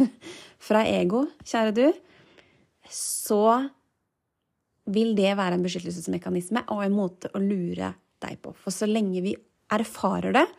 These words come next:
er i det, så er det fortsatt noe det skal lære oss. Det er fortsatt et sted i oss som det ligger noe klart til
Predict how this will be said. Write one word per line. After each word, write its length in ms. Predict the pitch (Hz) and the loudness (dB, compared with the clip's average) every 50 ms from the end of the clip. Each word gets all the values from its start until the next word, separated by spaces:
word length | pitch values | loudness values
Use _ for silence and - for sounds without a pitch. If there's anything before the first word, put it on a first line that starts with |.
| - - - - _ _ _ _ _ _ - | -20 -20 -20 -20 _ _ _ _ _ _ 2
er 300 | 202 196 196 214 214 - - 208 | 4 4 4 4 2 0 -2 -2
i 140 | 185 190 180 | 0 0 4
det, 140 | 220 277 349 381 - | 4 4 4 2 0
så 160 | - - - | -8 -8 -8
er 160 | - 208 233 | -6 -6 -8
det 80 | 285 - | -8 -8
fortsatt 760 | - - - - 247 - - - - 277 285 285 - - - - 233 | -10 -20 -14 -12 -12 -12 -10 -8 -2 -2 -2 -4 -4 -14 -10 -4 -2
noe 380 | 226 220 196 180 170 180 - - _ - | 0 0 2 0 0 -2 -4 -8 _ -10
det 140 | 185 185 175 | -12 -10 -10
skal 240 | - - 185 185 185 | -10 -10 -8 -8 -8
lære 300 | - - - - - - | -8 -8 -10 -12 -12 -12
oss. 320 | 185 180 - - - - - _ - - - _ _ | -12 -12 -12 -12 -14 -16 -20 _ -20 -20 -20 _ _
Det 100 | - - | -20 -20
er 120 | - - - | -14 -4 -2
fortsatt 600 | 269 247 - - - - - 254 269 262 _ _ - - - - - _ _ _ - | -2 -2 -2 -4 -10 -8 -4 -4 -6 -6 _ _ -20 -20 -20 -20 -20 _ _ _ -6
et 160 | 220 220 - | -6 -6 -6
sted 540 | - - - - 202 202 208 214 220 220 - - 214 | -12 -8 -2 0 2 2 2 0 -2 -4 -6 -6 -6
i 60 | - - - | -4 2 2
oss 460 | 254 302 302 - - - - - _ _ _ _ _ _ _ _ _ _ _ _ _ _ - - | 2 2 2 -2 -12 -16 -18 -20 _ _ _ _ _ _ _ _ _ _ _ _ _ _ -14 -10
som 480 | - - - 214 208 208 214 220 220 226 - | -6 2 4 4 4 4 2 -2 -4 -4 -2
det 140 | 202 214 208 | -2 0 2
ligger 260 | 202 185 185 190 196 | 2 0 0 -2 -2
noe 160 | 214 220 220 | -2 -4 -2
klart 480 | 247 233 254 302 330 - _ - - - _ _ _ _ _ _ _ _ _ _ _ _ _ _ _ _ _ - - | 0 2 2 2 0 -4 _ -16 -16 -16 _ _ _ _ _ _ _ _ _ _ _ _ _ _ _ _ _ -8 -2
til 320 | - 208 208 208 214 | 0 0 0 0 -2